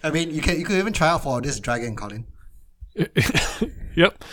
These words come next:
Speaker 2: Should I just record it now and send it in rather than
Speaker 1: <laughs> Yeah, exactly. Why
Speaker 2: I,
Speaker 1: not?
Speaker 2: I'm not gonna wait for it to be announced. No, I've never seen Neverending Story, but, um, but I can give it a whirl, see what it
Speaker 1: Mm.
Speaker 2: might sound like. But yeah, Princess Bride, I think, fits one of those things that is too iconic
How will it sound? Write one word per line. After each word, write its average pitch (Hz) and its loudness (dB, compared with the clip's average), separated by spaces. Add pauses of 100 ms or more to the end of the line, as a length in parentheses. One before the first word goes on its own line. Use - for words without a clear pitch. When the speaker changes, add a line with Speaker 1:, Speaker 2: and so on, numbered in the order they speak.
(140)
Speaker 2:
Should - 6
I 165 10
just 156 4
record 147 10
it 147 6
now 139 8
and 127 4
send 123 6
it 147 4
in 117 6
rather 117 6
than - 6
Speaker 1:
<laughs> - 4
Yeah, 190 8
exactly. 147 4
Why 139 6
Speaker 2:
I, 135 2
Speaker 1:
not? 135 0 (140)
Speaker 2:
I'm 139 6
not 139 4
gonna 135 6
wait 123 6
for - 0
it 123 2
to - -6
be 120 6
announced. 120 2 (420)
No, 139 6
I've 139 8
never 165 10
seen 127 6
Neverending 107 2
Story, 104 0 (100)
but, 117 2
um, 117 2 (180)
but 131 -2
I 123 0
can - -6
give 110 -2
it 107 -2
a 101 0
whirl, 104 -2 (120)
see - -8
what 104 -4
it - -4
Speaker 1:
Mm. 107 -2
Speaker 2:
might 104 -4
sound 107 -4
like. 117 -8 (760)
But 127 -4
yeah, 117 2
Princess 185 -2
Bride, 147 2
I - -2
think, 135 -4
fits 131 -4
one 127 -2
of - 0
those 117 0
things 113 -2
that 117 -4
is 113 -8
too 123 0
iconic 101 -2